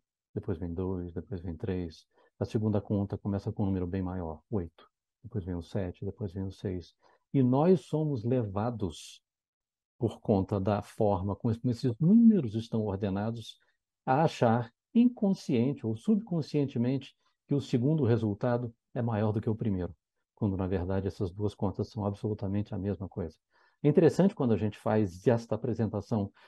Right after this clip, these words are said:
num auditório presencial, especialmente quando é com um número grande de pessoas, eu divido o auditório no meio, deixo metade do auditório com o olho fechado e peço pra fazer uma conta e depois pra fazer outra conta. E a gente vê,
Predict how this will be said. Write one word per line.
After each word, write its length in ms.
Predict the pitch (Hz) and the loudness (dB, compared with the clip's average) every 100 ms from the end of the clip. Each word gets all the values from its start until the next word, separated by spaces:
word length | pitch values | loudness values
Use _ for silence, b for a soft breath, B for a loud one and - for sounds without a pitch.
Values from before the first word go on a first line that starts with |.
| b | b
num 120 | 113 | 0
auditório 600 | 104 104 104 - 104 101 | 2 2 0 2 0 0
presencial, 760 | 95 147 151 117 110 - 113 110 | 2 4 4 2 0 -2 -4 -4
especialmente 520 | - 127 127 120 120 | -4 -4 0 -2 -2
quando 160 | - 107 | -2 -2
é 40 | |
com 120 | 104 | -2
um 20 | 110 | 0
número 240 | 110 104 | 2 0
grande 520 | 98 113 143 151 117 | 2 6 8 8 4
de 80 | 95 | 0
pessoas, 520 | 95 92 127 120 113 _ B B | -4 -4 -2 -4 -6 _ B B
eu 120 | 135 | 6
divido 300 | 131 113 190 | 8 8 8
o 40 | 202 | 8
auditório 420 | 185 175 165 156 | 6 4 2 0
no 100 | 151 | 2
meio, 360 | 117 123 135 139 _ - | 2 2 2 -2 _ 0
deixo 340 | 110 139 139 | 4 4 4
metade 440 | 117 113 160 185 | -2 0 0 0
do 80 | 165 | 2
auditório 440 | 160 151 127 131 139 | 0 0 -2 -4 -2
com 160 | 131 | 0
o 40 | 113 | 2
olho 160 | 113 | 2
fechado 640 | 110 110 - 113 117 127 - _ _ | 2 0 2 2 2 0 -6 _ _
e 80 | 156 | -4
peço 280 | - 107 104 | 2 2 0
pra 140 | 107 | -6
fazer 220 | 107 107 | -2 0
uma 180 | 107 104 | 0 -2
conta 400 | - 113 110 113 | -2 -2 -2 -4
e 80 | 101 | -2
depois 320 | 113 110 110 | 0 2 0
pra 120 | - 104 | 0 -2
fazer 260 | 110 110 | -2 0
outra 220 | 101 104 | -2 -4
conta. 360 | - 92 78 - _ b b b | -6 -8 -8 -14 _ b b b
E 100 | 143 | 4
a 60 | 135 | 6
gente 280 | 113 143 147 | 6 4 2
vê, 320 | 107 120 | 4 4